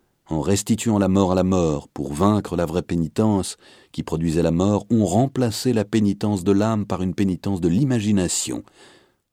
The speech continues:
Un rappel à des visions surnaturelles de souffrance et de sang, les appelant miroirs de la vraie pénitence. Un miroir qui fait vivre au cours de leur vie,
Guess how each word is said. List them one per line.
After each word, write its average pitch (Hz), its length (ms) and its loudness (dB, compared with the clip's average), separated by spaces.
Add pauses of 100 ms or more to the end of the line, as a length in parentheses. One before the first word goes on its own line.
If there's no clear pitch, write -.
(100)
Un 90 120 0
rappel 104 300 2
à 117 60 4
des 104 100 2
visions 104 300 2
surnaturelles 120 640 2
de 113 80 4
souffrance 90 560 -2
et 85 60 -2
de 90 100 0
sang, - 320 -2 (460)
les 82 180 2
appelant 82 500 0 (320)
miroirs 80 840 -2
de 67 100 -10
la 67 100 -8
vraie 69 200 -10
pénitence. - 920 -14 (960)
Un 78 140 -2
miroir 80 460 2
qui 78 120 -6
fait 82 200 -4
vivre 76 320 -2
au 78 100 0
cours 78 240 -2
de 80 60 0
leur 78 240 0
vie, 80 280 0